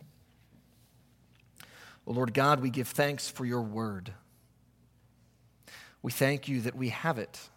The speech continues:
and that we don't gather together with an empty book or just imaginings or things we think might be true, but that you have spoken to us,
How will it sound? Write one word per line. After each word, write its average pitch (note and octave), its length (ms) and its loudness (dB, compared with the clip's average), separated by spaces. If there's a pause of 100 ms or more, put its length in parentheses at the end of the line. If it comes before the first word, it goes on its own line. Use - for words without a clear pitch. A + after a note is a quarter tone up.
(840)
and G#2+ 120 -6
that A2+ 80 0
we B2+ 80 -2
don't D3 200 2
gather C#3 320 4
together B2 440 0
with A#2+ 160 -2
an A#2+ 80 0
empty C3 300 -2
book C#3+ 440 0
or A2+ 140 -4
just A#2+ 300 -4
imaginings C3+ 920 0
or G#2+ 240 -4 (380)
things C#3+ 340 0
we C3 100 4
think C3 380 -2
might B2 360 0
be A#2 120 -2
true, G#2 400 -6 (1000)
but C#3+ 100 -4
that A#2+ 120 -2
you C3+ 160 2
have C#3+ 120 2
spoken A#2 680 -2
to F#2+ 180 -8
us, - 360 -14